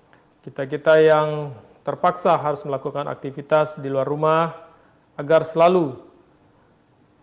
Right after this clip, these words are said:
menerapkan protokol kesehatan. Selalu menggunakan masker, hindari kerumunan, rajin mencuci tangan dengan menggunakan air sabun dengan air yang mengalir, atau selalu bawa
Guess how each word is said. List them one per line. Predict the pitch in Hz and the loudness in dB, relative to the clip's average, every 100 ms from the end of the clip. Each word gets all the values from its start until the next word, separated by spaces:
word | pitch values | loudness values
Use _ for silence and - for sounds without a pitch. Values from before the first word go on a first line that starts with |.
| 147 | -12
menerapkan | 139 143 175 175 170 165 156 | -6 2 2 4 0 0 -2
protokol | 143 143 139 143 | -4 -2 -2 -4
kesehatan. | 143 143 139 135 123 120 - _ _ _ _ _ _ | -4 -6 -6 -4 -6 -10 -20 _ _ _ _ _ _
Selalu | - 143 175 | -4 0 2
menggunakan | 170 160 156 156 156 | 0 0 0 -2 -2
masker, | 156 - 180 180 190 - - - _ _ | -4 -2 2 4 2 -4 -18 -20 _ _
hindari | 151 147 151 | -6 0 0
kerumunan, | 156 156 156 160 180 185 202 196 - - _ _ _ - | 0 -2 0 2 2 2 -2 -8 -18 -20 _ _ _ 2
rajin | 156 156 185 | 2 4 -2
mencuci | 170 160 143 151 | -4 -8 -6 -4
tangan | 160 170 175 | -2 0 0
dengan | 156 151 143 | 0 -4 -4
menggunakan | 143 147 143 156 | -4 -4 -4 -6
air | 151 135 | -6 -8
sabun | - 143 151 165 165 175 - | -6 -6 -4 -4 -6 -10 -16
dengan | - 143 165 | -12 -12 -2
air | 170 180 | 2 2
yang | 165 143 | 2 -2
mengalir, | 139 139 165 175 202 | -4 -2 0 -2 -6
atau | 170 143 | -8 -10
selalu | - 156 175 | -2 -2 0
bawa | 151 143 | -2 -2